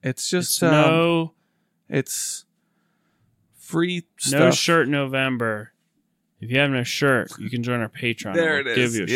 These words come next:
Speaker 2: shirt. No shirt in November.
Speaker 1: Yeah, yeah, yeah. So if you don't have a shirt to wear, that's probably okay. But if you want one, sign up for a Patreon, any tier.
Speaker 2: Oh, it's definitely still
Speaker 1: And,
Speaker 2: November right now.
Speaker 1: and yeah, yeah, for, is for sure.
Speaker 2: Yeah.
Speaker 1: And, um,
Speaker 2: Yeah, yeah,
Speaker 1: here,
Speaker 2: yeah.
Speaker 1: I'll change it here. If you're watching YouTube, you can see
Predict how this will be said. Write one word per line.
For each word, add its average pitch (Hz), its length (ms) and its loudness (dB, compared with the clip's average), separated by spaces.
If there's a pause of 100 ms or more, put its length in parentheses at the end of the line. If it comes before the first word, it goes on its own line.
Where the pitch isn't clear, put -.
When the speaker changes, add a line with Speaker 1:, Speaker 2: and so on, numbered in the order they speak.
(120)
Speaker 2:
shirt. - 80 -10
No 127 180 0
shirt 135 200 -2
in 80 60 -8
November. 110 480 -12
Speaker 1:
Yeah, 57 220 -2
yeah, 57 140 -4
yeah. 50 220 -4 (400)
So - 120 -6
if 131 80 -4
you 135 80 2
don't 208 220 2
have 170 380 2
a 139 140 2
shirt 127 320 0
to 127 120 2
wear, 123 440 -6 (560)
that's - 120 -12
probably 180 340 2
okay. 131 400 0
But 131 120 0
if 131 100 -4
you 135 100 0
want 190 380 2
one, - 360 -4 (380)
sign 170 260 0
up 180 60 -2
for 185 100 2
a 165 60 2
Patreon, 123 480 0
any 202 260 2
tier. 120 460 0
Speaker 2:
Oh, - 120 -2
it's - 120 -2
definitely 233 260 0
still 120 240 -2
Speaker 1:
And, 127 220 2
Speaker 2:
November 101 500 -2
right 82 160 -4
now. 131 100 -2
Speaker 1:
and 131 180 -2
yeah, 175 140 2
yeah, 123 320 -2
for, - 260 -2
is 131 220 2
for 123 140 -4
sure. 127 300 -2 (140)
Speaker 2:
Yeah. 135 120 0
Speaker 1:
And, 131 260 2
um, 127 360 2
Speaker 2:
Yeah, - 120 -4
yeah, - 120 -6
Speaker 1:
here, 143 140 2
Speaker 2:
yeah. 127 60 4
Speaker 1:
I'll 127 60 2
change 139 220 0
it 135 80 -2
here. 135 240 2
If 127 160 -6
you're 131 80 2
watching 135 280 0
YouTube, 131 340 -2
you 123 80 -2
can 123 140 -8
see 123 360 -2